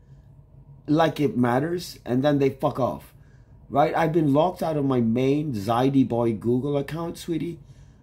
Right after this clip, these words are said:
I tell people, if you like this stuff that I'm saying on this fucking channel, for, sorry for swearing, like, this, this is a new channel. I'm very excited. Like, listen, as a marketer, it's been an incredibly successful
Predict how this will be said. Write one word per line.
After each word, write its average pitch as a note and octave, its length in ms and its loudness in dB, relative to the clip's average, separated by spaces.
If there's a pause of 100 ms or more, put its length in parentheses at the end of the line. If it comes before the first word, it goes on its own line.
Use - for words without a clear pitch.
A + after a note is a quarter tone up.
(100)
I B2 100 0
tell F3 220 0
people, C#3 680 0 (200)
if C3+ 180 2
you D3 120 4
like C3 440 -2
this C3+ 200 0
stuff - 440 -6
that A#2+ 120 -2
I'm A2 300 -2 (140)
saying C3+ 420 -4
on A2 200 2
this G#2+ 360 -4 (140)
fucking A#2 400 -6
channel, B2+ 400 -6
for, C3 280 -6
sorry C3+ 280 -4
for B2 120 -8
swearing, B2 340 -4
like, G#2 180 -2
this, C3+ 260 -4 (400)
this F#3 200 -6
is A3 120 0
a G#3 80 4
new D#3 220 4
channel. B2+ 480 -4
I'm A2+ 180 -2
very F3+ 240 -2
excited. C3 480 -4
Like, B2+ 240 -6
listen, B2 420 -6 (840)
as G3+ 180 2
a D4 60 4
marketer, G#3 680 0
it's - 160 -4
been E3+ 180 -4
an D#3+ 140 -2
incredibly E3+ 880 -2
successful D3 960 -4